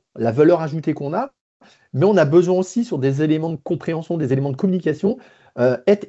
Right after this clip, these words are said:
identifié, visible, créer quelque part un effet un peu waouh, euh, avoir des éléments de créativité,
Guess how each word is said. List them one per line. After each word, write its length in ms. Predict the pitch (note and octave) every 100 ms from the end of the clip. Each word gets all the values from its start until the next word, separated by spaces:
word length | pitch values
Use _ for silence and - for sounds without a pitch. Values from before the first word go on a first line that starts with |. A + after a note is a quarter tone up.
| -
identifié, 880 | A#3 G#3+ A3+ A3 G#3+ - A#3 A3 -
visible, 760 | G#2+ F#3 G#3+ A3+ A#3+ D#3 - _
créer 460 | - G#3 A3+ A#3+ A#3+
quelque 280 | F3+ -
part 280 | F3+ G#3 G3+
un 100 | E3
effet 240 | D3+ D3+ D#3
un 100 | C#3
peu 140 | D3+
waouh, 460 | D3+ F#3 A3+ A#3+ F#3 _ _ -
euh, 160 | C3+ B2+
avoir 240 | D3 C#3 E3+
des 180 | D3 E3
éléments 220 | E3+ F#3+
de 60 |
créativité, 680 | - - G3 F#3+ F3+ B3 B3